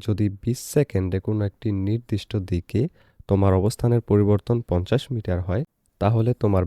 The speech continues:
বেগের মানটা হচ্ছে এই যে পঞ্চাশকে এখন আমরা বিশ দিয়ে ভাগ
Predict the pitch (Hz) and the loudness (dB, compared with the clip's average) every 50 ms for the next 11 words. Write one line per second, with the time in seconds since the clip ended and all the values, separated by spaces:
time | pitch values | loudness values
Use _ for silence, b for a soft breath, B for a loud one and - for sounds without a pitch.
0 | 92 95 95 98 95 104 104 107 104 101 101 101 104 107 - - 87 82 - 90 | 2 2 2 4 4 4 2 2 2 2 2 0 0 -2 -2 -4 -6 -4 -6 -8
1 | - - - - - - 254 _ _ _ _ _ _ - 120 117 107 110 107 - | -10 -10 -12 -8 -8 -8 -10 _ _ _ _ _ _ 0 0 2 2 2 -2 -2
2 | _ - 101 104 104 - - 101 - - - _ - 98 101 98 - - - 101 | _ 2 2 2 2 0 0 0 0 -2 -8 _ 2 4 4 4 2 0 -2 0
3 | 95 95 101 117 120 110 98 104 98 95 95 98 - - 110 120 165 247 226 143 | 0 2 2 0 0 0 0 0 0 0 -2 -6 -4 0 0 0 0 0 -4 -10
4 | _ _ - 90 87 | _ _ -4 -4 -4